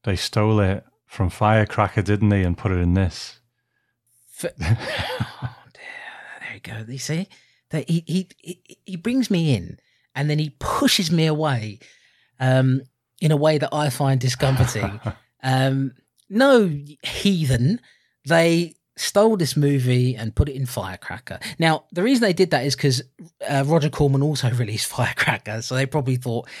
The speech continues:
Speaker 2: "Hey, we'll just borrow
Speaker 1: Yeah.
Speaker 2: that." And there, are, you know, remember I told you, you might not remember, it's a, fucking years ago now, but when we were reviewing Firecracker, there are things like when the, there's a love scene between the, the female character and the guy,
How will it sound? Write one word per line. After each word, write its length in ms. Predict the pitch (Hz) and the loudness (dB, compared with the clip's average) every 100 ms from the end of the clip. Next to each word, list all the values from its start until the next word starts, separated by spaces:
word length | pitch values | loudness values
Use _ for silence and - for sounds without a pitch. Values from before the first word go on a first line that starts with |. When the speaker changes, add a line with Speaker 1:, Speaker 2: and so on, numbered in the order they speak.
| - | -2
Speaker 2:
"Hey, 280 | 185 139 113 | 0 0 -2
we'll 160 | 135 | -4
just 200 | 147 147 | -2 -2
borrow 280 | 123 151 131 | 0 2 4
Speaker 1:
Yeah. 60 | 127 | 4
Speaker 2:
that." 280 | 127 110 - - - - | 4 2 -4 -12 -6 0
And 120 | 202 | 2
there, 160 | 220 | 2
are, 60 | 220 - 202 - | 0 -6 -10 -2
you 80 | 202 | 0
know, 120 | 202 202 | 0 0
remember 340 | 214 233 208 | 2 4 6
I 140 | 190 | 6
told 400 | 185 - 196 190 | 4 4 4 4
you, 460 | 135 123 120 120 117 | 2 2 2 0 -6
you 140 | 110 107 | -10 -4
might 180 | 117 95 | -2 -2
not 120 | 113 | -6
remember, 340 | 87 95 92 | -8 -10 -8
it's 180 | 101 104 | -8 -8
a, 80 | - 80 82 - - _ | -10 -16 -20 -20 -20 _
fucking 320 | - - 113 | -18 -14 -6
years 220 | 113 139 127 | 0 0 0
ago 200 | - 92 | -4 -8
now, 280 | 95 107 131 - _ _ _ - | -8 -8 -10 -16 _ _ _ 0
but 220 | 151 151 | 0 2
when 180 | 180 202 | 2 4
we 60 | 202 | 4
were 60 | |
reviewing 260 | 185 175 170 | 4 4 4
Firecracker, 540 | - 196 190 139 127 | 2 2 0 0 0
there 120 | 156 170 | 2 2
are 60 | |
things 360 | 165 202 196 175 | 2 0 2 2
like 380 | 156 143 - - - _ _ _ _ - | 2 2 -2 -18 -20 _ _ _ _ -4
when 180 | 160 170 | 0 2
the, 160 | 170 | 0
there's 240 | 170 151 147 | 0 0 2
a 60 | |
love 240 | 151 170 175 | 4 4 4
scene 300 | - 139 120 | 2 2 2
between 340 | 123 131 127 | 0 2 2
the, 160 | 120 120 104 | 0 -4 -8
the 160 | - 117 | -8 -6
female 400 | - 135 123 117 | -2 0 0 -2
character 420 | - 120 95 123 | -2 -4 -4 -6
and 140 | 117 | -4
the 40 | 117 | -4
guy, 280 | - 127 | 0 0